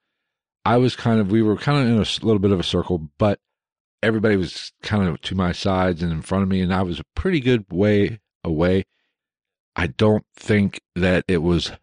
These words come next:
one of them that was speaking in, you know, a good five feet,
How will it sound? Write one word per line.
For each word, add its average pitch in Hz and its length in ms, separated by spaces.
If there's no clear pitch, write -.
one 92 220
of 85 140
them 85 360
that 82 260
was 76 480
speaking 92 480
in, 85 300
you 95 80
know, 80 300
a 101 60
good 107 300
five 95 400
feet, 90 280